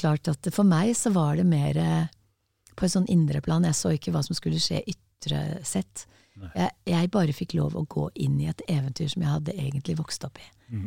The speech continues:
Speaker 2: så du følte deg trygge i, i,
Speaker 1: Ja,
Speaker 2: i
Speaker 1: ja.
Speaker 2: at det var det, kanskje?
Speaker 1: Ja, jeg
Speaker 2: Mm.
Speaker 1: følte at det var meningen.
Speaker 2: Mm.
Speaker 1: Jeg følte at, ja, det er klart jeg skal være der. Det er jo mitt eventyr.
Speaker 2: Mm.
Speaker 1: Fordi det, det hadde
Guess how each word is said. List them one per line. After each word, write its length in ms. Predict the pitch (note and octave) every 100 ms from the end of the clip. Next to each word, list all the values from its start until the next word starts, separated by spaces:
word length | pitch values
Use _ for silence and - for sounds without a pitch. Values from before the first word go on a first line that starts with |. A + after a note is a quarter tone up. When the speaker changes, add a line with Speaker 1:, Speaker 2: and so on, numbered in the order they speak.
| A#2+
Speaker 2:
så 80 | B2+
du 80 | G#2+
følte 300 | A2+ - A2+
deg 80 | -
trygge 460 | - G#2+ A2 A#2+
i, 160 | A#2 G2+ G#2
i, 480 | G2+ - - - G#2+
Speaker 1:
Ja, 100 | A2+ -
Speaker 2:
i 80 | A2+
Speaker 1:
ja. 80 | G#2+
Speaker 2:
at 100 | C#4+
det 140 | A2+ G2
var 100 | F#2+
det, 140 | G#2+ D#3 -
kanskje? 80 | A2+
Speaker 1:
Ja, 220 | B3 C#4
jeg 200 | - A#2
Speaker 2:
Mm. 40 | B3
Speaker 1:
følte 180 | A3 F3
at 60 | F3
det 80 |
var 80 | F3+
meningen. 380 | F3 C#3 C3+ F3+ - A#2
Speaker 2:
Mm. 180 | F#2+ F2
Speaker 1:
Jeg 100 | G#3+
følte 260 | G3+ F3 E3+
at, 100 | - F3+
ja, 160 | D3+
det 60 | D3+
er 80 | -
klart 240 | C#3 B2+
jeg 100 | E3
skal 200 | - - D3
være 180 | C#3 D3
der. 100 | D3 - _ -
Det 80 | E3+
er 80 | D#3
jo 40 | E3
mitt 220 | D3+ -
eventyr. 380 | D3 C3+ E3 E3+ _ _ _ -
Speaker 2:
Mm. 220 | F#2 E2 -
Speaker 1:
Fordi 200 | - F3+
det, 400 | F#3 F#3+ F#3 F#3+
det 160 | G#3 F3
hadde 240 | E3 F3+